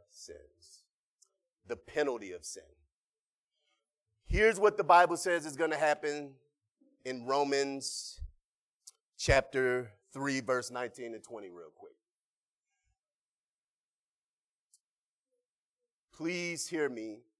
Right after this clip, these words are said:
if this is for you. Now we know that what the law says, it speaks to those who are under the law,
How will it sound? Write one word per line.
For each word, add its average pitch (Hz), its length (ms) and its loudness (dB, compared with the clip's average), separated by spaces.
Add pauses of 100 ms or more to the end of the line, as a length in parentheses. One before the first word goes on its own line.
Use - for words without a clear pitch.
(100)
if 104 200 -18
this 127 220 -6
is 117 140 -12
for 95 200 -12
you. 73 140 -20 (2250)
Now 127 220 -2
we 175 180 -2
know 151 380 4 (2500)
that 165 500 12 (1400)
what 170 300 8
the 170 80 6
law 185 400 12
says, 190 480 12
it 185 60 2
speaks 196 340 -2
to 202 120 0
those 185 360 6
who 190 100 -2
are 151 180 4
under 190 280 2
the 190 100 0
law, 120 460 2